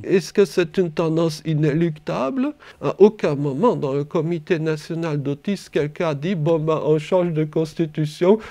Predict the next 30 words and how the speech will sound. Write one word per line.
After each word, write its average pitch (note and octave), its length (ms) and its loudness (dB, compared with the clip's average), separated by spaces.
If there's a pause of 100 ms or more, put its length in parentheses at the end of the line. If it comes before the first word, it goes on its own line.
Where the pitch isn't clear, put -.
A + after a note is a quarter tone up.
(100)
là, F3 160 2
il D#3+ 60 0
n'y D#3 60 2
a D#3 60 2
qu'un D#3 380 -2
seul D#3 260 -2
chef, F3 320 -4
vous D3+ 380 -2
venez E3 240 -2
pour - 240 -4
écouter. » D3 560 -6
Il - 40 -4
n'y C#3 40 -2
a E3 40 -4
jamais G#3 380 0
eu A2 60 -4
un A#2 80 -4
moment C#3+ 360 -2
comme D#3+ 200 -8
ça. C#3+ 180 -6 (340)
Mais A#3 100 2
le A#3 160 6
glissement F#3+ 600 2
s'est G3 220 -2
fait, E3 420 0 (480)
euh, D3 220 -4 (420)
un G#3+ 160 2
peu G#3+ 320 0
à G#3+ 60 -2
peu, - 380 -8